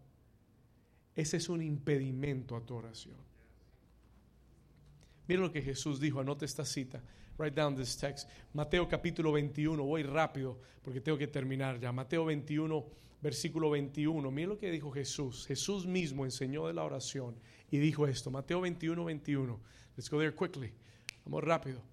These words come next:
Si me ayudan acá. Dice, respondiendo Jesús les dijo, "De cierto os digo que si tuvieres", ¿qué cosa? "Si tuvieres qué?" Hay mucha gente incrédula en la iglesia.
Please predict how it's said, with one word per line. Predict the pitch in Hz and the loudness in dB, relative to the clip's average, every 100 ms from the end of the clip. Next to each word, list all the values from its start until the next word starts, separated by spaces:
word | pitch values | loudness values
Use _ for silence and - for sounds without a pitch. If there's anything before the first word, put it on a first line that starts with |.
| - - - - - - - - - - | -20 -20 -20 -20 -20 -20 -20 -20 -20 -18
Si | - - | -14 -8
me | 120 | -6
ayudan | 123 147 151 | -2 -2 -2
acá. | 139 135 120 | -4 -8 -2
Dice, | 127 151 151 117 - - - | 0 2 0 -2 -8 -20 -6
respondiendo | 156 151 - 165 151 160 180 196 | 4 4 6 4 4 4 4 2
Jesús | 220 190 156 139 | -2 -2 -2 0
les | 135 135 | 0 0
dijo, | 156 - 151 | 0 0 0
"De | 139 | 0
cierto | - - 170 170 196 | 2 4 4 2 0
os | 196 175 | 0 2
digo | 165 127 120 - - - - - | 2 2 -4 -8 -18 -20 -20 -12
que | - 131 | -4 0
si | - | 0
tuvieres", | 151 202 185 156 135 131 | 2 4 6 6 4 0
¿qué | 160 | -2
cosa? | 151 151 - 117 - - - - - - - | 0 -2 -2 -10 -12 -18 -18 -18 -18 -18 -16
"Si | - 131 | -8 -4
tuvieres | 151 160 165 160 | 4 6 6 6
qué?" | 196 262 277 - - - - - - - - - | 8 8 6 -8 -20 -18 -14 -12 -12 -14 -8 -2
Hay | 147 | 0
mucha | 170 180 | 2 4
gente | 165 180 170 | 2 4 2
incrédula | 143 175 185 151 139 | 2 4 4 4 2
en | 131 | 2
la | 131 | 0
iglesia. | 127 113 - 104 | -2 -4 -6 -10